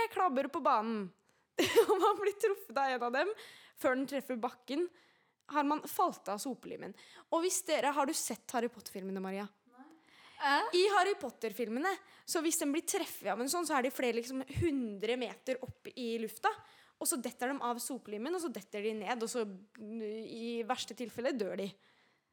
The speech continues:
Speaker 1: Eh, det skjer ikke i Harry Potter-filmene, men det har tydeligvis skjedd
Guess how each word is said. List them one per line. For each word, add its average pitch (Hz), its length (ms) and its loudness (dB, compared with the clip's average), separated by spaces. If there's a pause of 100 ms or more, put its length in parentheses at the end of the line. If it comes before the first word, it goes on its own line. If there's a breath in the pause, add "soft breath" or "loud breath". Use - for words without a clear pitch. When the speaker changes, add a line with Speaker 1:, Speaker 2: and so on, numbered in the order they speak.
(120)
Speaker 1:
Eh, 240 280 4
det 269 260 2
skjer 262 240 2
ikke 247 160 -4
i 240 60 0
Harry 247 100 -2
Potter-filmene, 269 580 -2
men 330 140 -2
det 285 140 -2
har 247 180 0
tydeligvis 208 500 -8
skjedd 196 440 -8